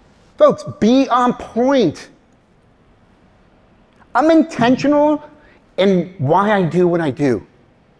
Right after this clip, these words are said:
I don't just because, "Oh, I'm just gonna try this out. I wanna see if I can get out of my comfort zone." No, I'm here because I love helping other people dream bigger. I love inspiring them and serving them.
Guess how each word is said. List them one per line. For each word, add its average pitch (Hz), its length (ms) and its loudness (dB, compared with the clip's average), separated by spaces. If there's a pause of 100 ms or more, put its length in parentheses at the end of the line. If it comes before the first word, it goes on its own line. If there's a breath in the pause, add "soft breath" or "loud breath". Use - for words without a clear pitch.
(240)
I 156 80 -4
don't 196 180 0
just 196 180 -2
because, 170 440 -2
"Oh, 190 260 -4
I'm 170 140 -2
just 160 180 -8
gonna 165 180 -4
try 156 380 -6
this 143 260 -4
out. 143 460 -4 (400 loud breath)
I 156 60 -2
wanna 175 180 0
see 175 140 -4
if 156 100 -4
I 156 60 -4
can 156 120 -6
get 147 140 -4
out 147 80 -4
of 139 60 -4
my 131 100 -4
comfort 143 560 -8
zone." 139 480 -4 (320 soft breath)
No, 165 380 -2 (100)
I'm 208 240 -2
here 202 340 0
because 165 400 -4 (400 loud breath)
I 127 60 -6
love 147 300 -2
helping 175 260 -6
other 156 100 -2
people 135 240 -8
dream 180 260 -4
bigger. 214 380 0 (120)
I 131 40 -2
love 135 200 -2
inspiring 180 460 -6
them 175 280 -4
and 131 100 -12
serving 107 360 -6
them. 95 120 -10